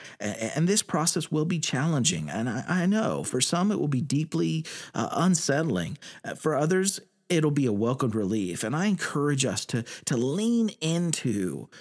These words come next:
whatever challenges we may find rather than away from them. It, it's worth it. Jesus once contrasted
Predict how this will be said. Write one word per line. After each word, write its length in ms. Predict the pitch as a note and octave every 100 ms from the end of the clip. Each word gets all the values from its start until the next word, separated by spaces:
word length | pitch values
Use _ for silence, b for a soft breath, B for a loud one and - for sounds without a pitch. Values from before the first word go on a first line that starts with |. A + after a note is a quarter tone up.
| B
whatever 480 | - B2 B3 A3 G#3
challenges 720 | D#3+ - B2+ C#3+ C#3+ A2+ G2+
we 100 | G#2
may 180 | A2 G#2
find 520 | G2 - G#2 G2+ F2
rather 260 | F2+ A2 A#2+
than 180 | G#2+ G#2
away 240 | F#2 G2+
from 260 | G2 F#2 F#2
them. 260 | E2 A#1 - B B
It, 360 | - C3 F#3+ F#3+
it's 160 | F#3+ F3+
worth 420 | D#3 D3+ F3+ F#3
it. 140 | F#2+
Jesus 560 | G2 D#3 G3+ A3 A#3 -
once 460 | C#3 D3+ D3+ C#3
contrasted 920 | - - B2+ C3+ A#2+ G#2+ - - F#2+